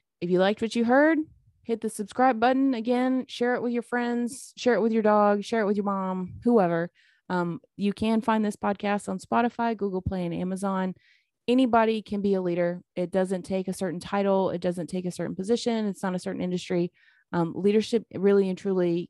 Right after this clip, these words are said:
can be challenging, but I really believe that anybody has the ability to be a leader.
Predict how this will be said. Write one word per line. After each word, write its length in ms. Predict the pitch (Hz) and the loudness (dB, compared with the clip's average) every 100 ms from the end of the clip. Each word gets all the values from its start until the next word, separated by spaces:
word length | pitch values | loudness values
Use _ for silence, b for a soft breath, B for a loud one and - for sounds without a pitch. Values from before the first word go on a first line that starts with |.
| _ | _
can 240 | 196 185 | -6 -4
be 120 | 180 180 | -4 -4
challenging, 580 | 196 190 180 180 180 | -4 -2 -2 -2 -4
but 180 | 170 165 - | -2 -4 -2
I 80 | 190 | 0
really 260 | 196 190 | 2 0
believe 300 | 180 185 196 | 0 -2 -2
that 100 | 208 | -2
anybody 400 | 240 247 220 208 | -2 -4 -4 -4
has 200 | 190 190 | -4 -6
the 80 | 196 | -6
ability 380 | 180 185 180 175 | -2 -2 0 -2
to 80 | 165 | -2
be 100 | 170 | -2
a 80 | |
leader. 300 | 165 160 147 | -2 -2 -4